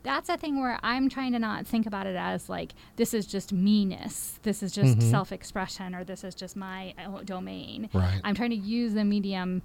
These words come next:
Speaker 1: to, it, its anonymity,
Speaker 2: Mm-hmm.
Speaker 1: you know, for a reason.
Speaker 2: Yeah. I think anonymity is one of the great question marks because it's simultaneously been the,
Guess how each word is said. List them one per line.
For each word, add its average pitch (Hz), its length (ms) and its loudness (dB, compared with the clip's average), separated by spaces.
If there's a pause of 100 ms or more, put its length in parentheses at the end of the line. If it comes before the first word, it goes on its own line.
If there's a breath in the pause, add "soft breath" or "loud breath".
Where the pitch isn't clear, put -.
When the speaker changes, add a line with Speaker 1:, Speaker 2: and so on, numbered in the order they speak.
(240 loud breath)
Speaker 1:
to, - 80 -10 (160)
it, 240 160 0 (100)
its - 260 -4
anonymity, 202 840 -2 (200)
Speaker 2:
Mm-hmm. 123 160 2
Speaker 1:
you - 80 4
know, 165 280 0
for 190 220 -6
a - 20 -10
reason. 185 360 -12
Speaker 2:
Yeah. 107 200 0 (200 loud breath)
I 185 80 6
think 285 300 2
anonymity 135 480 2
is 110 140 -2
one 113 160 -2
of 104 40 -2
the 104 60 -2
great 113 360 -2 (180)
question 117 400 -2
marks 92 420 -8 (400 loud breath)
because 123 520 0
it's - 380 -2 (120)
simultaneously 139 720 0
been 113 220 0
the, 104 80 -2